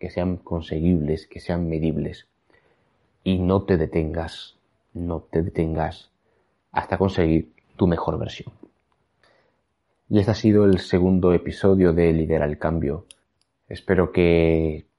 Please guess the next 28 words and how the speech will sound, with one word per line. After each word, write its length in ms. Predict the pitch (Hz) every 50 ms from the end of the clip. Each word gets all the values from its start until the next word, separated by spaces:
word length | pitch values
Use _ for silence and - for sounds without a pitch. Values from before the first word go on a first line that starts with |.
| _ _ _ _ _ - - _ _ _ _ _ - - _ -
este 240 | - - - -
mensaje 680 | 87 85 82 - - 87 - - - 87 78 - - - _ _ _ _ _ _ _ _ _ _ _ - - -
te 120 | - 78
haya, 640 | 80 78 78 80 80 78 76 73 69 65 - - - _ _ _ _ _ _ _ _ _ _
bueno, 260 | - 98 98 90 - - -
pues 140 | - -
te 120 | - - 82
haya 160 | 82 80 85
impactado 480 | 85 82 - 73 - - - 82 82 78
de 80 | 78
manera 440 | 78 78 78 80 78 80 76 73 73
positiva. 720 | - - - 78 80 73 - 101 101 92 87 82 92 - _ _ _ _ _ _ _ _ _ _
Si 640 | _ - - 90 90 87 87 80 76 76 76 - _ _ _ _ _ _
conoces 480 | - - 80 78 80 82 90 87 - -
a 80 | 85 85
alguien, 400 | 90 92 85 82 80 78 80 76
que 160 | - 78 78
sea 460 | - - 98 85 82 82 - - - _ _ _ _
una 280 | - 95 104 95 90 -
sola 260 | - 101 85 85 -
persona 460 | - 82 80 - - 90 80 80 73
a 40 | 73
la 80 | 80
que 140 | 82 - 80
creas 480 | - - 98 95 87 82 85 - _ _ _
que 80 | - -
este 160 | 87 - 92
mensaje 640 | 82 85 82 80 - - 87 - - - 76 76 -